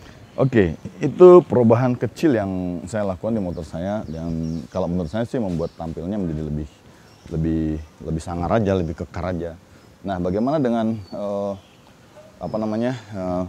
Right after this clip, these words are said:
efeknya terhadap, eh, laju kendaraan? Nah, dengan pergantian ban dua ini yang lebih besar dan padat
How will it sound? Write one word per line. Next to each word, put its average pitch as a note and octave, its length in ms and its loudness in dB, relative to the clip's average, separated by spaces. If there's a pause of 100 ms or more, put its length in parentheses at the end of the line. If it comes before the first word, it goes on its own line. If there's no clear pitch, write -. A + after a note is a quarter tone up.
(320)
efeknya G#2+ 400 -4
terhadap, F2+ 320 -6 (880)
eh, E2+ 540 -4 (840)
laju E2 320 -4
kendaraan? E2 560 -8
Nah, E2+ 240 -8 (480)
dengan F#2+ 160 -4
pergantian F#2+ 640 0
ban F#2+ 160 2
dua F2+ 320 0
ini B2 80 -4
yang B2+ 80 -6
lebih D#2+ 240 -2
besar D#2+ 240 -8
dan D#2+ 160 -8
padat D#2 320 -12